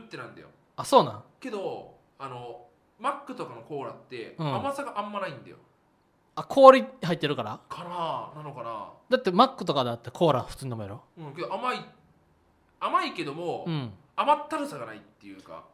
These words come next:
Speaker 2: あ、そうなん？
Speaker 1: だからスッとするっていう感覚がわかるんだよ。
Speaker 2: ほうほうほう。
Speaker 1: けどペットボトルのコーラと三ツ矢サイダーに、
Speaker 2: あ、
Speaker 1: スッとするって感覚が
Speaker 2: わかるよ。でも、オートリマンは氷がい-、氷入っててほしいんじゃん。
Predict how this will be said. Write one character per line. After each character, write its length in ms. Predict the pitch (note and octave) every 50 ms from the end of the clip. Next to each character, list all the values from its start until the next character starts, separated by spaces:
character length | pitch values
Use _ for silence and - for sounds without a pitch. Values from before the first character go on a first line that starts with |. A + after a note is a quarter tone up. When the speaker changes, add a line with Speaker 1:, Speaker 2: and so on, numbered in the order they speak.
| _
Speaker 2:
あ、 80 | - B2+
そ 200 | - - D4+ B3
う 20 |
な 80 | E3 B2
ん？ 20 | -
Speaker 1:
だ 20 |
か 60 | - E3
ら 40 | -
ス 160 | - - F#4+
ッ 120 | F#4+ -
と 80 | - G#3
す 140 | - - E3
る 60 | E3
っ 20 |
て 200 | D#3 - - E3+
い 40 | D#3
う 40 | C#3+
感 140 | D#3 E3 D#3
覚 140 | D3+ -
が 60 | B2 A#2
わ 80 | A#2+
か 80 | C#3 C#3
る 80 | A#2+
ん 40 | -
だ 60 | F2+
よ。 60 | E2+ - - _
Speaker 2:
ほ 160 | - E3 E3 D3+
う 20 |
ほ 120 | C#3 C#3
う 20 | B2+
ほ 40 | A#2
う。 20 | B2
Speaker 1:
け 60 | A#2+
ど 60 | A2
ペ 60 | - C#4
ッ 100 | C4+ -
ト 120 | - G4+ G4
ボ 100 | G4+ F#4+
ト 80 | E4+
ル 80 | A#3+ -
の 100 | D#3 C#3+
コ 180 | - G3+ F#3+
ー 40 | F3+
ラ 80 | D#3+ C#3
と 100 | D3+ C3+
三 100 | C#3 C3
ツ 80 | D3+
矢 60 | D3 C#3+
サ 100 | E3 D3+
イ 60 | C3+
ダ 140 | B2 A2+ A2
ー 60 | B2
に、 300 | C3 C3 A2+ - - - - _ -
Speaker 2:
あ、 100 | - -
Speaker 1:
ス 100 | - E4
ッ 160 | E4+ E4+ -
と 80 | - E3
す 100 | - F#3
る 60 | E3
っ 20 |
て 60 | D3 -
感 100 | A#3+ B3
覚 60 | C#4+
が 140 | C#4+ C#4 A#3+
Speaker 2:
わ 60 | F3+
か 0 |
る 100 | G3 F3+
よ。 60 | E3
で 80 | F3+ A3+
も、 60 | C4
オ 60 | D4
ー 20 | D4
ト 80 | C#4+
リ 40 | D4
マ 100 | C4 A3
ン 20 | E3+
は 60 | D3+
氷 400 | - - - C#4+ D4 D4+ D4 C#4
が 120 | C4+ C4 B3+
い-、 240 | C#4+ D#4 C4 - - -
氷 300 | - E4 D#4+ E4+ D#4+ A3+
入 120 | A#3 F#3+
っ 40 | -
て 100 | - -
て 80 | D#3+
ほ 100 | D#3 C#3+
し 120 | D3 - C3
い 40 | A#2+
ん 80 | A2
じ 60 | A2
ゃ 40 | G#2+
ん。 100 | G2 -